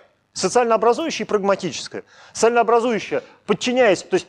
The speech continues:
используя принятую в сообществе дисциплину программирования, ты заявляешь этому социуму, что ты хочешь в него вступить. То есть ты говоришь: "Я играю по вашим правилам, здравствуйте, ребят". А прагматическая цель, э, вообще говоря,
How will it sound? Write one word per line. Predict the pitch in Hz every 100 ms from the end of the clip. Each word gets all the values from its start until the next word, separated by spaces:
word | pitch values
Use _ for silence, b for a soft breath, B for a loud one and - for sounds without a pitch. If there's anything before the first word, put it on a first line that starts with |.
| -
используя | 220 - 269 269 - 151
принятую | - 214 214 180
в | -
сообществе | 196 180 - 131
дисциплину | 139 180 208 180
программирования, | 165 143 175 185 156 123 120
ты | - 226
заявляешь | 147 180 180 196 147 -
этому | 190 - 151
социуму, | - 175 - 123 113
что | 143
ты | -
хочешь | - 156 -
в | -
него | 143 139
вступить. | - 175 349 349 _ _ b b _ _ _ _ _ _ _ -
То | 196
есть | 175 - -
ты | - 220 - _ _
говоришь: | - 359 -
"Я | - 285
играю | 185 202
по | 165
вашим | 165 143
правилам, | 151 226 165
здравствуйте, | 101 131 185 139 -
ребят". | 104 101 87 _ _ _ _ _ _ _ _ _ _ _ -
А | 151 156 151 160 214
прагматическая | - 196 254 330 262 220
цель, | 196 202 156
э, | 185 160 156 160 160 156
вообще | 156 - 302
говоря, | 202 180 151 127